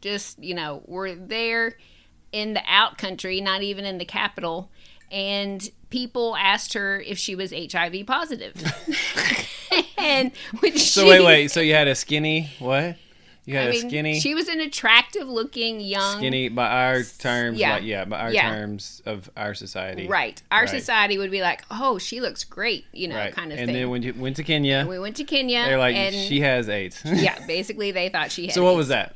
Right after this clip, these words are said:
Speaker 2: It's not
Speaker 1: Um,
Speaker 2: because, what, what, what was their understanding of health,
Speaker 1: Okay.
Speaker 2: health and wellness?
Speaker 1: So, if you'll let me finish my story here,
Speaker 2: All right,
Speaker 1: mister.
Speaker 2: ready, set, go.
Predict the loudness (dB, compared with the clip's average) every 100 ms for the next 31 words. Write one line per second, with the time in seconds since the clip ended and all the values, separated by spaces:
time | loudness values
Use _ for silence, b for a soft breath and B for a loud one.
0 | -12 -10 0 4 4 4 4 2 0 -8
1 | -14 -4 -4 -2 0 0 0 -2 -4 -4
2 | -4 -2 -2 -6 -10 -12 -12 -12 -14 -14
3 | -10 -2 0 2 0 -2 -2 -2 -2 -4
4 | -4 -4 -2 0 2 2 2 2 0 -2
5 | -8 -20 -20 -16 -12 -6 -2 -2 -4 -4
6 | -2 -4 -8 -10 -4 -2 -2 -2 -4 -4
7 | 0 2 2 0 4 4 8 8